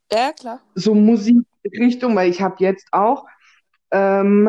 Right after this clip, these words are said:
Speaker 2: hat mir auch jemand empfohlen, <laughs> wenn man das so sagt, ähm, die heißt Rola,
Speaker 1: Mhm.
Speaker 2: also R O L A.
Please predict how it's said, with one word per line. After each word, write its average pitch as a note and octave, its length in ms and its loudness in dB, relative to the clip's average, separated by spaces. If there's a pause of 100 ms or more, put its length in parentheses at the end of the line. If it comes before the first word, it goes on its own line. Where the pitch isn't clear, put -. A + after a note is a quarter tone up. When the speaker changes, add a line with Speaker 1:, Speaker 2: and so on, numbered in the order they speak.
Speaker 2:
hat G3 480 -8
mir F3 280 0
auch D3+ 140 -2
jemand B3 580 2
empfohlen, E3+ 960 0
<laughs> - 60 -12
wenn - 180 -2
man G#3+ 140 2
das G#3 160 -4
so A3 80 -8
sagt, B3 320 -6 (520)
ähm, F#3+ 480 2
die F#3+ 180 -2
heißt F#3+ 460 -2 (160)
Rola, F#3+ 560 2 (300)
Speaker 1:
Mhm. G3 400 -14
Speaker 2:
also - 180 -4
R D3+ 380 -4
O D#3 140 0
L C#3+ 200 -2
A. D3+ 240 -4